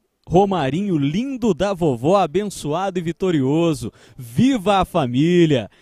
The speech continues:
Obrigado aí, Maura, pela participação. Romarinho tá jogando muita bola.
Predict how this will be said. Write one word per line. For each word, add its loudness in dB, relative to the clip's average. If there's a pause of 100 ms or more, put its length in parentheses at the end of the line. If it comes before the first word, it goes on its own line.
(120)
Obrigado 2
aí, 2
Maura, 2
pela 0
participação. -2
Romarinho 0
tá -2
jogando 0
muita -6
bola. 0